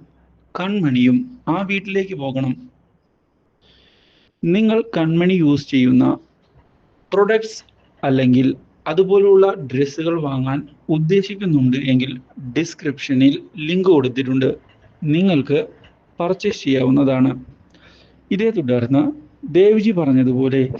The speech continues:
ശരി. മാനസിയും കൂട്ടരും അവിടെ സ്ഥിരമായി സ്ഥാനം ഉറപ്പിക്കുന്നതിന് മുൻപ് അവിടേക്ക് കൺമണിയെയും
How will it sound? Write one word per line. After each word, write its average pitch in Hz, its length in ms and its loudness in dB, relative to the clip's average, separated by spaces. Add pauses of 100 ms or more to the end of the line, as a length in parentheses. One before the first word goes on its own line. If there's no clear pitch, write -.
(140)
ശരി. 135 280 2 (1080)
മാനസിയും 214 600 -4 (100)
കൂട്ടരും 131 400 -4 (440)
അവിടെ 135 440 0
സ്ഥിരമായി 185 960 0
സ്ഥാനം 165 640 0
ഉറപ്പിക്കുന്നതിന് 165 760 -2 (100)
മുൻപ് 123 380 4 (1300)
അവിടേക്ക് 135 460 0 (760)
കൺമണിയെയും 214 680 4